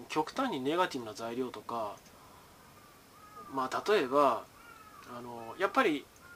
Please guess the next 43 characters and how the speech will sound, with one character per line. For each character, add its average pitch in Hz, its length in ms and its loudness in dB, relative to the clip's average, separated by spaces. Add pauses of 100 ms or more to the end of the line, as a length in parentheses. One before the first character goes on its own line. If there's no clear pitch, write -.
(120)
来 165 240 4
週 202 220 2
気 208 120 -4
に 202 80 0
な 202 120 4
る 180 80 2
の 127 160 0
は、 131 340 4 (480)
に-、 139 360 -4
二 139 140 -2
月 151 260 0 (140)
末 123 160 -6 (420)
の 120 100 -14
最 131 240 2
終 127 220 -2
週 - 160 -8
っ 107 40 -10 (280)
て - 120 -14
い 104 80 -12
う、 - 20 -14 (260)
ん？ 277 220 -6
最 185 260 -4
終 190 220 -4
週 - 160 -8
か - 120 -12
な。 - 60 -12 (200)
今、 156 280 -2 (380)
二 117 60 -14
十 - 120 -12
日 120 120 -6
で 123 80 -10
す - 140 -12
よ 104 100 -16 (100)
ね。 - 80 -18 (580)
最 285 280 -4
終 311 280 0
で 302 80 -6
は 247 100 -4
な 269 160 -4
い 247 40 -4
の 214 80 -10
か。 - 140 -14 (960)
あ 120 520 -8